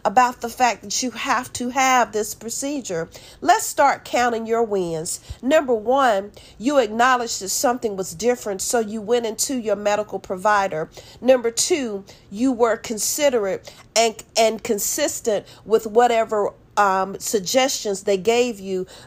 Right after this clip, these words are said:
to s-, get to the point to declare that there was a need for surgery. Let's go to the third win. When you looked at the need for surgery, you had the insurance or either the resources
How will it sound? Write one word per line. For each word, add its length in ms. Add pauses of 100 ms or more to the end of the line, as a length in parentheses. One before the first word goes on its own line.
to 160
s-, 200
get 280
to 140
the 120
point 420
to 120
declare 720 (220)
that 160
there 160
was 180
a 100
need 260
for 120
surgery. 640 (280)
Let's 240
go 180
to 140
the 100
third 440
win. 500 (360)
When 540
you 480
looked 480
at 240
the 100
need 300
for 160
surgery, 760 (220)
you 200
had 340
the 240
insurance 920 (460)
or 180
either 260
the 180
resources 1000